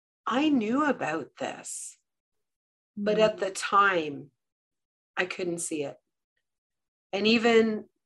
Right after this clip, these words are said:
Speaker 1: sometimes months and years outside of it, they still get tugged back in by things like,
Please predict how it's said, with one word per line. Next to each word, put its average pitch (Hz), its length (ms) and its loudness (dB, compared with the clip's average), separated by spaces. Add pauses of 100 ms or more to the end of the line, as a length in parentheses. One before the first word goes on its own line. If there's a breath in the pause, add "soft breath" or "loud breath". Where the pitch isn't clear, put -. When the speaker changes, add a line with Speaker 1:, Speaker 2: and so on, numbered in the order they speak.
Speaker 1:
sometimes 214 680 -2
months 202 600 0
and 180 240 2
years 190 560 2
outside 208 640 2
of 233 140 2
it, 147 220 -2 (1040)
they 208 100 0
still 214 280 2
get 220 380 0
tugged 196 500 -4
back 202 280 0
in 165 440 -4
by 156 140 -4
things 170 460 -4
like, 156 460 -2